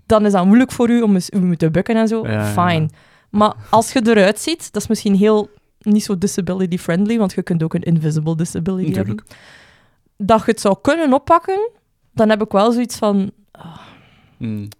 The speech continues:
Speaker 1: tuurlijk, je kunt een invisible disability hebben, maar honestly, hoeveel mensen kende jij met een invisible disability?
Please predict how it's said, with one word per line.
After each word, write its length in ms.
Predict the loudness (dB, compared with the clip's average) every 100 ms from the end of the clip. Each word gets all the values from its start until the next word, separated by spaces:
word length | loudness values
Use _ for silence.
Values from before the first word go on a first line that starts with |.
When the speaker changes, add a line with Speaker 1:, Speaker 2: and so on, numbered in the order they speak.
| _ _ _ _ _ _ -8
Speaker 1:
tuurlijk, 240 | -6 -6
je 60 | -6
kunt 180 | 0 0
een 100 | 0
invisible 500 | 0 0 -2 -4 -6
disability 540 | -6 -6 -8 -6 -6
hebben, 220 | -4 -2
maar 120 | -2
honestly, 420 | -2 0 -2 0 0
hoeveel 200 | 2 0
mensen 280 | -2 -4
kende 240 | -6 -2 0
jij 160 | 0
met 120 | -2 -2
een 80 |
invisible 560 | -2 -2 -2 -6 -6 -6 -6
disability? 680 | -10 -10 -6 -4 -4 -6